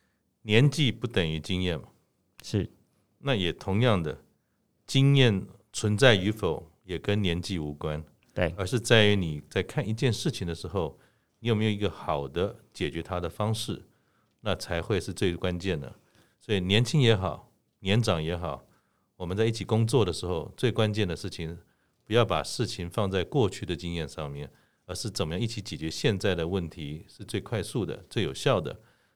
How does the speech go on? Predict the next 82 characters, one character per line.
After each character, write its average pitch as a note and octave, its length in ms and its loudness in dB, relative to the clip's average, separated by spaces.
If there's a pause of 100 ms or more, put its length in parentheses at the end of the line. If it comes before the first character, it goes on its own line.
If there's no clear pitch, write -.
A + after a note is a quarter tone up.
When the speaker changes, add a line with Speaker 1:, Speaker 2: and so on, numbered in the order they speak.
Speaker 1:
那 G#2+ 60 -6
可 - 80 -6
能 F2 140 -2
还 E2 100 -4
是 D#2+ 100 -8
大 F#2 160 0
家 F2 120 0
讨 F2 180 -8
论 F2 140 -4
的 E2+ 80 -4
重 E2 240 -2
点， D2 240 -8
而 E2 100 -4
不 F2+ 140 -6
是 E2+ 180 -8
过 G2 240 -2
去 - 200 -8
有 D#2 120 -4
什 - 100 -12
么 C#2+ 120 -12
经 E2+ 220 -8
验， D#2+ 140 -6
或 - 160 -8
者 D#2+ 60 -6
说 E2+ 140 -6
这 F#2 120 -8
个 F2+ 120 -4
经 F2+ 180 -6
验 E2+ 100 -2
不 D#2 140 -8
足 D#2+ 240 -8
就 F2 180 -6
不 - 140 -6
能 D#2+ 140 -6
够 E2 100 -6
采 - 200 -12
用。 D2 220 -8 (640)
Speaker 2:
对， C3+ 140 4
这 D#3 140 2
也 B2+ 60 6
是 B2+ 160 2
呼 C#3 220 4
应 B2+ 100 6
刚 A#2+ 140 4
刚 A#2+ 100 4
三 B2 160 0
美 G#2 120 4
一 - 20 2
直 G#2 140 0
提 G#2+ 180 -4
醒 G#2 180 0
我 F2+ 140 0
的 E2+ 60 0
地 G2+ 120 0
方， G2 160 -2
就 G2+ 60 0
是 A2 80 0
说， G#2+ 240 -2 (200)
诶， D#3+ 200 -2
到 G3+ 160 4
底 A2 160 0
跟 B2+ 180 2
这 B2 140 2
群 G2 320 2
年 G2 140 4
轻 A#2 120 2
世 - 140 -4
代 G#2+ 140 2
有 F#2+ 100 2
什 F#2 140 -4
么 F2+ 40 -2
样 F#2+ 120 2
的 F2 40 -8
沟 F#2 200 -2
通， G2 260 -2
有 F#2 80 0
什 F2+ 180 -2
么 F2 80 -2
美 E2 140 -2
感？ E2+ 260 -6 (120)
Speaker 1:
嗯。 E2+ 140 -10
嗯。 C#2+ 40 -14